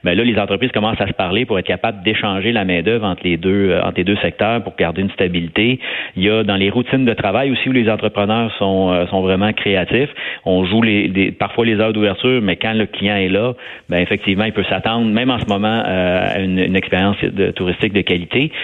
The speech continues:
Et c'est ça qu'on doit préserver, euh, à partir de maintenant pour le futur, parce que l'industrie, vous savez que le tourisme mondial est à un taux de croissance de trois point trois pour cent. C'est une superbe opportunité pour le Québec, mais on a du travail justement pour avoir les employés, pour pouvoir les accueillir.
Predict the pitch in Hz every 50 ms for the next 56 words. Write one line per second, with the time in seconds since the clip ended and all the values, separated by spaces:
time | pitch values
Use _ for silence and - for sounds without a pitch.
0 | - - - - - - 208 175 - - - - 104 98 92 95 104 101 - -
1 | 110 107 92 101 95 90 87 98 110 131 135 135 - - 95 92 92 90 90 90
2 | 87 90 87 85 - 90 85 - 107 104 98 90 95 87 85 - 107 113 120 -
3 | 95 85 85 82 - - - - - 110 120 139 135 117 - - - - - -
4 | _ - 104 - - 131 131 123 107 98 92 90 - - - 104 117 113 - 98
5 | 95 110 - 110 92 - 98 92 104 104 - 104 95 95 90 107 113 117 104 90
6 | 90 87 87 85 - 98 - - - 95 95 95 - 110 110 101 98 87 - -
7 | 110 101 - 104 98 90 - 104 104 - 87 80 - - 240 254 247 - - -
8 | - - - - - - 160 147 - 120 113 104 92 85 - - 78 - - 87
9 | 82 - 98 - - 90 87 - - - 85 110 135 - - - - - - -
10 | - - 95 90 90 101 98 90 - - 98 87 90 95 101 107 101 95 90 90
11 | 87 - - 87 95 98 98 - 92 87 85 90 92 95 92 90 85 87 82 78
12 | - 82 82 85 98 - - 87 - - 92 90 90 82 90 85 - 87 85 87
13 | 110 123